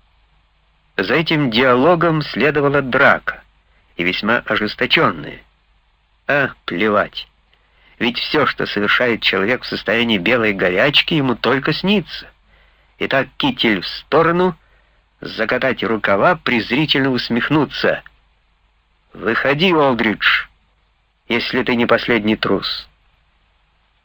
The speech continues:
«Вы хотели высадиться на нашу планету и ввергнуть ее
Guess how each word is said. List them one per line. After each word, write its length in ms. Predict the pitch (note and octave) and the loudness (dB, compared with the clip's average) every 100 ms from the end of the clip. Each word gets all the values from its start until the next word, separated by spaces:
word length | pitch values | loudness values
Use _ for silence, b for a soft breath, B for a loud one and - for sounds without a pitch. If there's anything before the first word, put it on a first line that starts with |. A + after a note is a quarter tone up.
| _ _ _ _ _ _ _ _ | _ _ _ _ _ _ _ _
«Вы 240 | F2 E2+ | -10 -8
хотели 360 | - G2 G#2+ G#2 | -6 -4 -2 -2
высадиться 680 | G2+ A2 A2+ G#2+ G#2 - G#2+ | -2 -2 -2 -4 -6 -4 0
на 140 | G#2 | 2
нашу 280 | G#2+ - F#2 | 2 2 0
планету 520 | G#2 G2 G#2 A#2+ A2+ | 0 0 2 0 0
и 100 | G#2 | 0
ввергнуть 580 | E2+ A2+ A2+ G#2+ G#2+ - | 0 0 2 0 0 2
ее 220 | G2+ A2+ | 4 2